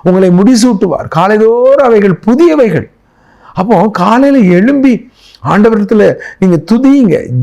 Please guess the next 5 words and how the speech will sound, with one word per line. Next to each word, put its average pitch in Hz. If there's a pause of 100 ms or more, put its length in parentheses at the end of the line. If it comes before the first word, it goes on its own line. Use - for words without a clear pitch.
ஜெபியுங்கள், 240
தேவனுடைய 202
வார்த்தையை 220
வாசிங்க. 214 (580)
நீங்க 92